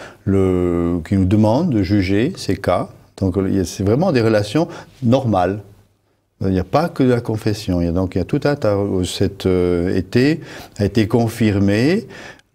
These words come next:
que le supérieur général peut vraiment librement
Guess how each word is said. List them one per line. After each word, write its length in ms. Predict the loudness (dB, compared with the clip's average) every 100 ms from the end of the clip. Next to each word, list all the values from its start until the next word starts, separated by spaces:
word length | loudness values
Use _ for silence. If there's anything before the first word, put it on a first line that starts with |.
| 0 0 0
que 380 | 2 4 4 0 -4
le 580 | 0 2 4 4 4 0
supérieur 340 | -2 0 2
général 520 | 2 2 2 2 0 -4 2
peut 340 | 4 4 2 -4 -18 _ _ _ _ _
vraiment 380 | 0 2 0 -2 -2
librement 920 | 2 4 4 2 2 2 0 -2 -4